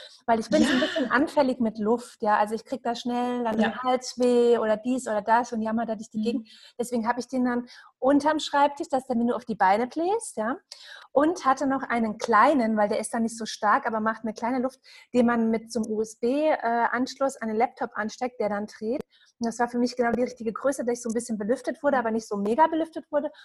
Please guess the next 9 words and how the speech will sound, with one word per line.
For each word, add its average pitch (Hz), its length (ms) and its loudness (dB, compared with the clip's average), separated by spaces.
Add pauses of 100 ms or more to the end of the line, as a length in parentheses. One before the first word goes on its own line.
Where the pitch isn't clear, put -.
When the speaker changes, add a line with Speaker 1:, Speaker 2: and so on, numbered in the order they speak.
(140)
Speaker 1:
und 226 140 -4
unterm 269 300 2
Tisch 269 200 -8
aber 220 160 -6
die 208 100 -6
Beine 208 280 -2
schön 196 320 -12 (500)
belüftet 190 760 -6
wurden. 185 280 -12